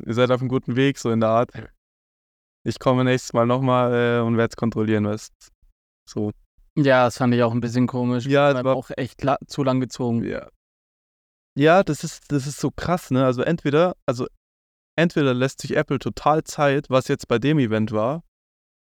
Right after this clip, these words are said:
Speaker 1: oder sie sind auf so einem Speed mit,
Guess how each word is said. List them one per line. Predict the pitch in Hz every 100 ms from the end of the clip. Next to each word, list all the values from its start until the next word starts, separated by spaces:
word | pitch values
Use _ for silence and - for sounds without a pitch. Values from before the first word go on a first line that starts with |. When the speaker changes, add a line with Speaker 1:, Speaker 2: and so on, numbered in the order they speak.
| _ _ -
Speaker 1:
oder | 170 170 190 196 -
sie | 143 143
sind | 139 151 151 - _ _ _ _
auf | 127 -
so | 190
einem | 185
Speed | - - - 170 214 - - _ _ _ _ _ _ - _ _ _ _ _ 175 -
mit, | 156 -